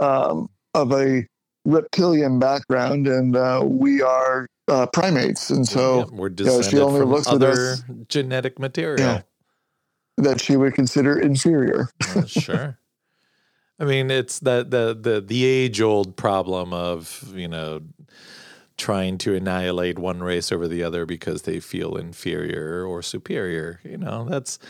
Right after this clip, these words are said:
Speaker 2: good old
Speaker 1: Yeah.
Speaker 2: tro-, uh, good old tropes like that I'm used to Doctor Who tackling. Um,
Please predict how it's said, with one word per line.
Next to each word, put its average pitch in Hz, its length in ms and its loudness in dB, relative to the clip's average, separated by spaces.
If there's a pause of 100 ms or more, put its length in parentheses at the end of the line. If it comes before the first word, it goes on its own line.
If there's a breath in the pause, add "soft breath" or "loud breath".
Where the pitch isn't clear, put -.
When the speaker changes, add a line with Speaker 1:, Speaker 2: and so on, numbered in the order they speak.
(440 loud breath)
Speaker 2:
good 220 160 2
old 196 240 4
Speaker 1:
Yeah. 170 240 4
Speaker 2:
tro-, 147 80 4
uh, 147 360 2
good 180 160 4
old 190 140 2
tropes 135 300 0
like 110 160 0
that 98 200 0
I'm 95 200 -2
used 90 300 -2
to 101 100 -6
Doctor 85 380 -4
Who 85 180 -6
tackling. 90 640 -6 (440 loud breath)
Um, 87 640 -8